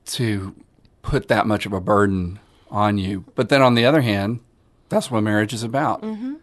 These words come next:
Speaker 1: you know, and you totally stepped up to the plate and have taken great care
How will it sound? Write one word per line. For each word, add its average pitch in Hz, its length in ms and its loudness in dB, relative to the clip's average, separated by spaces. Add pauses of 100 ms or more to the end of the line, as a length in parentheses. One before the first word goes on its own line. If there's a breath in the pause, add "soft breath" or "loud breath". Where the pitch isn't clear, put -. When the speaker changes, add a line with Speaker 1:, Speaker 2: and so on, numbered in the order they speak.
(320 soft breath)
Speaker 1:
you 107 120 -8
know, 101 300 -6
and 104 200 -6
you 117 140 -6 (160)
totally 156 600 0
stepped - 340 -4
up - 140 -6
to 107 80 -6
the 104 80 -8
plate 104 500 -2 (100)
and 101 380 -8 (580 soft breath)
have 110 220 -8
taken 117 260 -4
great 110 240 0
care 113 340 2